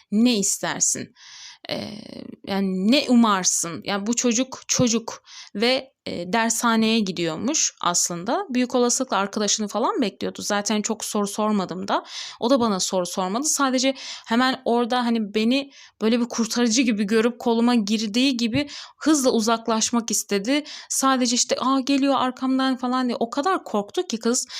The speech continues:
Eee, gerçekten üzüldüm. Ve, eee, gece hani gezse insanlar, kadınlar dışarıya gece çıksa adı gecenin bir vakti kadın dışarıda ne işi var olur.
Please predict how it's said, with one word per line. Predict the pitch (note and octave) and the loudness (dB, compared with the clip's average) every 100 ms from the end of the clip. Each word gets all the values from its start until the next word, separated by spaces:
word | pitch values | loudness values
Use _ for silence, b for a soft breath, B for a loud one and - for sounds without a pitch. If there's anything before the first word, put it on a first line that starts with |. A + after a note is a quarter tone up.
| B B B - | B B B -4
Eee, | F#3+ F#3+ F#3 | -2 0 0
gerçekten | F#3 C#4 D#4+ C#4+ C#4+ C#4+ C#4+ | 2 0 2 0 2 2 2
üzüldüm. | A3 G#3+ G#3+ F#3+ - B B B - | 2 2 2 0 -4 B B B -4
Ve, | G#3 E4+ G#4+ - _ _ - - | 2 2 2 -4 _ _ -10 -6
eee, | - F#3 F#3 | -4 -4 2
gece | B3+ C#4+ G4+ | 4 6 4
hani | E4 B3+ G#3 | 4 4 4
gezse | F3 G#3 G3+ - G3+ C4 - B B - | 2 2 2 2 2 2 -2 B B -2
insanlar, | A3 G#3+ A3 G3 F3+ F3 | 2 2 2 0 0 0
kadınlar | B3 B3 B3+ B3 A#3 | 2 4 4 4 2
dışarıya | A3+ B3 B3+ | 2 2 2
gece | A3+ G#3+ B3+ | 2 2 2
çıksa | D#4+ G3+ - - E4 G#4 B B B - | 0 0 0 2 0 0 B B B -4
adı | A3+ A#3 F4 F#4+ - - | -2 2 2 0 -6 -6
gecenin | F#3+ A3+ C4 C4 B3 | 0 2 4 6 6
bir | B3+ C#4 | 4 4
vakti | A3 - - C#4+ D4 C#4+ | 2 -2 -2 0 0 -2
kadın | - A3 C4+ B3+ A3 | -2 2 4 4 4
dışarıda | A#3+ - A3+ G#3+ | 2 2 2 2
ne | D#4 D4 | 4 6
işi | C#4 - G3+ | 6 4 2
var | F#3 | 0
olur. | D#3+ - - | -2 -4 -4